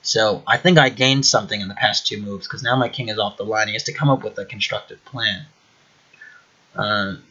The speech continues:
and it's sup-, it's sort of hard to come up with a plan here for black, because this knight is a little bit restricted.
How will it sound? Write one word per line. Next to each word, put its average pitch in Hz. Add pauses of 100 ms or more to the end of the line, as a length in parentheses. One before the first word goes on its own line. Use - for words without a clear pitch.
(280)
and 139
it's 135
sup-, -
it's -
sort 214
of 196
hard 156
to 135
come 131
up 113
with 110
a -
plan 120
here -
for 104
black, 104
because 110
this 113
knight 131
is 113
a -
little 107
bit 98
restricted. 98